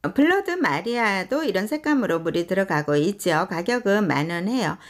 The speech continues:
블러드 마리아는 전체적으로 만 원으로 거의 다 많이 나오고 있더라고요. 여기나 저기나 거의 만 원인 것 같아요.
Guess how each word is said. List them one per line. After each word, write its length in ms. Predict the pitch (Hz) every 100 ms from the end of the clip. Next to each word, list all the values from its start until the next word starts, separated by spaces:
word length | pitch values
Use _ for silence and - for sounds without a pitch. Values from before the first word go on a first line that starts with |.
| - _
블러드 360 | 240 277 311 302
마리아는 760 | 262 151 220 233 226 202 233
전체적으로 880 | 185 156 254 277 220 208 240 302 175
만 320 | 135 135 202
원으로 640 | 285 247 185 151 190 190
거의 400 | 156 139 156 208
다 220 | 208 160 160
많이 460 | 131 143 147 156
나오고 500 | 151 131 156 147 156
있더라고요. 680 | 147 185 214 196 160 - 131 - - - -
여기나 400 | 175 208 240 240
저기나 500 | 160 143 165 233 277
거의 220 | 139 143
만 240 | 127 135
원인 320 | 180 175 151 165
것 120 | 220
같아요. 480 | 135 - 151 139